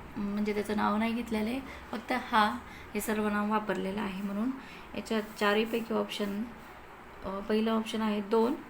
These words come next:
नंबर दोन आहे एक, नंबर तीन आहे चार आणि नंबर चार आहे पाच. त्यातलं ऑप्शन आपलं एकच असणार आहे, सर्वनाम एकच आहे वाक्यामध्ये म्हणून दोन नंबरचं एक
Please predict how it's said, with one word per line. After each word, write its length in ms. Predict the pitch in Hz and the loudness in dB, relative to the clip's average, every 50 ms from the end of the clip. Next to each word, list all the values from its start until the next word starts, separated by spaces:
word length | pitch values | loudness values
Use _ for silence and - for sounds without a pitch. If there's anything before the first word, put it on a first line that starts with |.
| - 226 | -4 -2
नंबर 220 | 214 202 208 202 | -2 0 0 -2
दोन 240 | 196 208 208 208 208 | 0 0 0 0 0
आहे 240 | 220 214 202 202 202 - 220 | 0 0 0 -2 -4 -2 -2
एक, 280 | 214 220 240 269 - - - - - - - - | 0 0 0 -2 -2 -6 -10 -14 -16 -16 -8 -6
नंबर 180 | 214 208 208 202 | -4 -2 -2 -2
तीन 240 | 208 - 220 214 | -4 -2 -2 0
आहे 220 | 214 208 190 196 196 - - | 0 0 -2 -4 -8 -8 0
चार 260 | - 226 220 220 - - - - - - - - - - | 4 4 6 6 4 2 -2 -8 -12 -14 -14 -14 -8 -4
आणि 140 | 202 202 208 | -2 0 0
नंबर 280 | 208 202 196 202 202 214 - - - - - - | 0 0 0 -2 -2 -4 -4 -10 -14 -16 -10 -4
चार 180 | - 196 196 196 | -2 -2 0 0
आहे 160 | 196 196 220 | -2 -4 -4
पाच. 460 | 247 - 294 247 214 180 - - - | -4 -2 0 0 0 -2 -6 -8 -8
त्यातलं 260 | - 190 190 202 214 214 | -6 -6 -4 -4 -4 -2
ऑप्शन 380 | - 208 208 - - 214 214 | -2 -4 -4 -4 -4 -2 -2
आपलं 240 | 208 208 - 208 208 | -2 -4 -4 -4 -4
एकच 420 | - - - 220 220 - 247 226 | 0 2 2 2 4 2 0 0
असणार 280 | 220 214 - - 208 196 | 0 -2 -2 -4 -4 -4
आहे, 100 | 202 208 | -4 -4
सर्वनाम 380 | - - 208 208 208 202 196 - - | -2 -2 0 0 0 0 -2 0 0
एकच 300 | 208 214 - 233 226 226 | 0 0 0 -2 0 0
आहे 160 | 220 214 214 | 0 2 0
वाक्यामध्ये 460 | 226 233 226 - 202 196 202 202 202 | 0 -2 -4 -4 -6 -4 -4 -4 -4
म्हणून 240 | 202 208 214 240 285 - - - - - - - - - - 220 | -2 -2 -2 -2 -2 -4 -6 -10 -12 -14 -14 -14 -14 -12 -4 0
दोन 180 | 208 214 214 | 2 4 4
नंबरचं 460 | 214 208 202 202 208 202 - - 240 254 294 - - - - - - | 4 4 4 4 2 2 2 -2 -2 -2 -2 -6 -12 -14 -10 2 6
एक 240 | 220 208 185 180 | 8 8 8 6